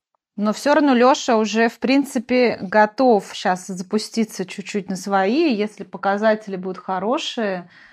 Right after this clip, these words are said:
то, в принципе, он готов уже дальше идти с ними к инвесторам и их привлекать.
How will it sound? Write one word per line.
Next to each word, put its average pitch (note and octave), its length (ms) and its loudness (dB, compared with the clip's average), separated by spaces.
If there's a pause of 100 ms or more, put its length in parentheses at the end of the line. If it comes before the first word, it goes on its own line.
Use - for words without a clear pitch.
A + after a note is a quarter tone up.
(260)
то, F3+ 80 -10
в - 80 -16
принципе, A#3 480 -2
он G#3 140 -4
готов G3 460 -2
уже F3+ 180 -6
дальше F3+ 680 -4
идти F3+ 240 -10
с - 160 -12
ними F3 300 -6
к E3+ 120 -14
инвесторам F3+ 680 -6
и E3+ 120 -8
их F#3 180 -14
привлекать. F3 760 -8